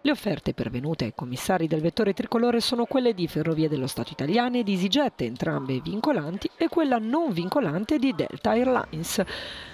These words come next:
La busta più attesa delle tre arrivate al notaio Nicola Atlante è quella di F S, che martedì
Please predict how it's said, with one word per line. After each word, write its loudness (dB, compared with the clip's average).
La 6
busta 4
più 0
attesa 2
delle -2
tre 2
arrivate 2
al 0
notaio 2
Nicola 2
Atlante 2
è 0
quella 2
di 2
F 2
S, 0
che -2
martedì -2